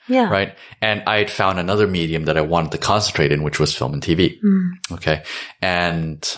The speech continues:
Speaker 2: um, specifically storytelling in film and T V, really, 'cause this is what, t-,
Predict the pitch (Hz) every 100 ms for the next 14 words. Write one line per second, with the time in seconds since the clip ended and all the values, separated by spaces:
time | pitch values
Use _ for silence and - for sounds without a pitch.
0 | - 87 85 80 - - 247 233 139 104
1 | 95 - - 156 135 - 76 73 80 80
2 | - 78 76 - 80 80 76 87 90 -
3 | - 165 165 - 143 - -